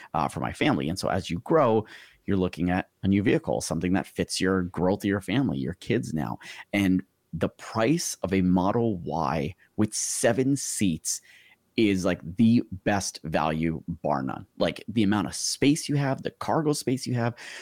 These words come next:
the room for, you know, as your kids mature out of a car seat and g-, they can go use a third row. I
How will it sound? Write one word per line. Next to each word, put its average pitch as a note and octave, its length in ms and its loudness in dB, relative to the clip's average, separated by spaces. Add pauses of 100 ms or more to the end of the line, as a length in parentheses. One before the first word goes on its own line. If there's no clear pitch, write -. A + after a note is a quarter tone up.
(100)
the G2+ 100 4
room B2 360 4
for, G#2 260 2 (180)
you A2 80 0
know, G2+ 80 4
as G#2+ 220 0
your G#2+ 100 -2
kids G2 320 -2
mature G#2 400 2
out G2 120 2
of F2+ 80 -2
a C#2 60 -6
car - 340 -4
seat - 360 -2
and F2+ 160 -2
g-, D#2 100 -2 (280)
they G2+ 140 0
can G#2+ 120 -2
go E2+ 200 2
use F#2 240 0
a D#2+ 60 -2
third F#2 340 0
row. A2+ 400 2
I - 20 0